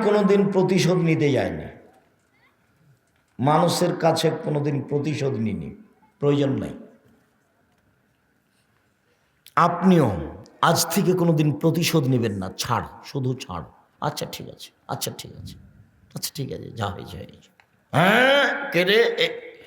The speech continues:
এই কথার মুখ দিয়ে বের করতে হবে না কোনোদিন। বয়স একদিন ছিল চল্লিশ, তারপরে দেখলাম ষাট, তারপরে আর নেই। ক্ষমতা দেখিয়ে বাঁচতে চাইেন না।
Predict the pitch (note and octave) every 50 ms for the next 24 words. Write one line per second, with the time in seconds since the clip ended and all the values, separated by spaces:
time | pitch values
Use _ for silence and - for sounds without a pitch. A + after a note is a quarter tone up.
0 | - - _ _ - A3+ C4+ C#4+ C4 - - A#3+ A#3 - - F3 G#3 G3+ F3+ F3
1 | F#3 F#3+ F3+ E3 D#3 F3+ E3 D#3+ D#3+ D3+ - D#3 C3 A#2+ - C#3 C3 B2+ B2 A#2+
2 | G#2+ - A2 G#2+ F#2+ D2 F2 D2 B1+ - - - _ _ _ _ _ _ _ _
3 | _ _ _ _ A#2+ B2+ F3+ G#3+ A3+ A3+ A3+ - B3+ A#3+ G3 F#3+ - B3+ C4 B3
4 | - - A3 G#3+ A#3+ B3 B3 - A3 G3+ G3+ G3 G#3 A3+ C4+ B3+ - - - -
5 | - - - - - - - _ _ _ A3 A3+ A#3 A3+ F#3 A#3 C4 B3+ A#3+ G#3+
6 | A3+ G#3+ D#3 A3 B3 B3+ B3 A3+ - - - G#3 G#3+ A#3 C4 C4 - - - -
7 | - - F#3+ G3 F#3 C#3 F#3+ F#3 F3 F3 E3+ E3 D3 C3+ C3 C#3 D3+ C#3 A2+ F#2
8 | F2+ F#2 G2 - - - _ _ _ _ _ _ _ _ _ _ _ _ _ _
9 | _ _ _ _ _ - - - G3 B3+ D4+ D#4+ F4 E4+ - D#4+ D#4 C4 C#4 C4+
10 | B3+ - - A#3 B3+ G#3+ G#3 G#3+ G3+ G#3 G#3 G#3+ G#3 - - F#3+ E3+ D#3+ D3+ D#3+
11 | D3 C#3+ C3 A#2+ G2+